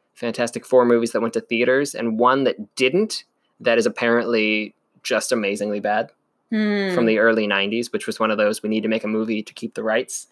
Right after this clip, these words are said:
Speaker 1: So they
Speaker 2: Oh.
Speaker 1: made a movie with no intention of theatrically releasing it.
Speaker 2: That's interesting.
Speaker 1: Yeah.
Speaker 2: That's
Speaker 1: Um,
Speaker 2: annoying.
Speaker 1: so there's a
Speaker 2: Did
Speaker 1: lot
Speaker 2: they
Speaker 1: of debate
Speaker 2: pay
Speaker 1: over
Speaker 2: all
Speaker 1: what
Speaker 2: the
Speaker 1: they're gonna
Speaker 2: people?
Speaker 1: do. Yeah. Yes.
Speaker 2: How weird.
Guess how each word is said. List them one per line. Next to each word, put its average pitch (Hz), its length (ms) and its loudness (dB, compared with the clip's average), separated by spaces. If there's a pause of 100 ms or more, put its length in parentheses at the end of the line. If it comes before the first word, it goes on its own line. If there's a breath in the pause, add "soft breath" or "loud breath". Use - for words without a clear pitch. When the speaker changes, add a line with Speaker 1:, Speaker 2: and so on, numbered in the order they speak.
(200 soft breath)
Speaker 1:
So 202 140 4
they - 100 6
Speaker 2:
Oh. 113 40 2
Speaker 1:
made 131 380 4
a 202 40 2
movie 170 420 2
with 107 200 -6
no 120 260 2
intention 113 520 -2
of 107 160 -4
theatrically 110 800 -8 (100)
releasing 107 420 -6
it. - 160 -14 (160)
Speaker 2:
That's 359 240 -6
interesting. 240 460 -4
Speaker 1:
Yeah. 117 140 0 (380)
Speaker 2:
That's 127 220 4
Speaker 1:
Um, 117 140 0
Speaker 2:
annoying. - 220 -12
Speaker 1:
so 135 120 0
there's 131 160 2
a - 40 -8
Speaker 2:
Did - 100 -16
Speaker 1:
lot 262 140 4
Speaker 2:
they - 60 4
Speaker 1:
of 233 60 0
debate - 200 2
Speaker 2:
pay 294 40 2
Speaker 1:
over 330 80 2
Speaker 2:
all 370 60 6
Speaker 1:
what 359 80 2
Speaker 2:
the 220 60 0
Speaker 1:
they're 220 80 -4
gonna 269 100 -2
Speaker 2:
people? 214 160 -2 (240)
Speaker 1:
do. 135 60 0
Yeah. 185 120 -2 (880)
Yes. - 240 -8 (120)
Speaker 2:
How 262 100 -10
weird. 190 320 -12